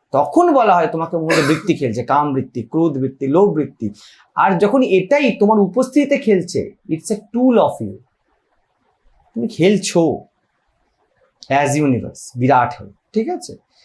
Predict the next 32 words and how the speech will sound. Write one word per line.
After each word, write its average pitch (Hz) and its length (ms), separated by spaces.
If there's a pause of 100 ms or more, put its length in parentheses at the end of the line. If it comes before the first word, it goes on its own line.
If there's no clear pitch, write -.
(200)
তো 302 300 (520)
এই 214 180
যে 294 100
সেকেন্ড 240 560
যে 254 80
রিকগনিশন 233 760
তোমার 175 280
কাছে 147 260
এলো, 160 100
এটা 196 100
কোত্থেকে 208 480
এলো? 247 220
লার্ন 156 640
নলেজ, 113 580
অ্যাকোয়ার্ড 160 680
নলেজ। 107 260
এটা 131 100
কিন্তু 165 200
খারাপ 160 280
বলছি 180 300
না 147 120
আমি, - 180 (240)
মাথায় 151 280
রাখো। - 300 (260)
Still 254 500 (640)
তোমার 185 280
মধ্যে 190 320
এটা 240 240
তোমার 202 380
মনের 156 420
একটা 214 240 (200)
পার্ট 165 420